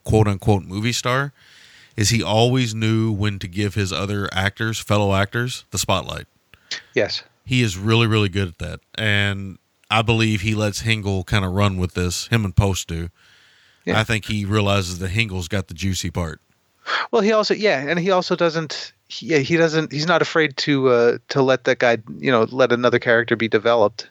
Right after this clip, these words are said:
Speaker 1: Yes.
Speaker 2: outside of, uh, the one that he's playing.
Speaker 1: Yeah, I mean, he's
Speaker 2: It's, it's smart.
Speaker 1: Yeah, I mean, that, that's why he's had the career he's had. I mean, that's why he's, you know, he's Clint Eastwood. He's not just a movie star. He's a, he's a great filmmaker, and the reason why
Speaker 2: Yes.
Speaker 1: is because he's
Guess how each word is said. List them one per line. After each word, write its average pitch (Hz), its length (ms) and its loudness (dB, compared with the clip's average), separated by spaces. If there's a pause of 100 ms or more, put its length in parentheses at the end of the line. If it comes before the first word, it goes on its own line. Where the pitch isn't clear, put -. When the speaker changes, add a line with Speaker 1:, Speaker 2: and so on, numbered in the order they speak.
Speaker 1:
Yes. 98 220 -2
Speaker 2:
outside 113 420 2
of, 107 220 2
uh, 104 160 4
the 117 100 2
one 110 140 2
that 104 120 -2
he's 107 140 -6
playing. - 460 -8
Speaker 1:
Yeah, 139 120 2
I 113 40 2
mean, 120 160 2
he's 127 220 -2
Speaker 2:
It's, - 120 -2
it's 220 200 2
smart. - 440 0 (140)
Speaker 1:
Yeah, 139 240 0
I 131 80 -4
mean, 139 140 0
that, 143 160 0
that's 139 200 -2
why 135 200 2
he's 131 260 0
had 131 140 2
the - 60 -8
career 123 220 0
he's 110 120 -2
had. 139 280 -2
I 95 60 -10
mean, 104 140 -6
that's 107 180 -4
why 107 140 2
he's, 104 280 -2 (720)
you 120 60 2
know, 107 40 6
he's 107 100 2
Clint 113 200 2
Eastwood. 101 240 0
He's 92 100 0
not 104 140 2
just - 140 -4
a 98 40 -4
movie 117 200 2
star. 90 240 0
He's 92 160 0
a, 90 80 -2
he's 92 220 0
a 90 60 -4
great 104 220 0
filmmaker, 98 500 -2
and 90 80 -6
the 90 60 -8
reason 98 240 -2
why 104 120 -2
Speaker 2:
Yes. 139 140 2
Speaker 1:
is 92 60 -8
because 101 240 -2
he's 98 260 -2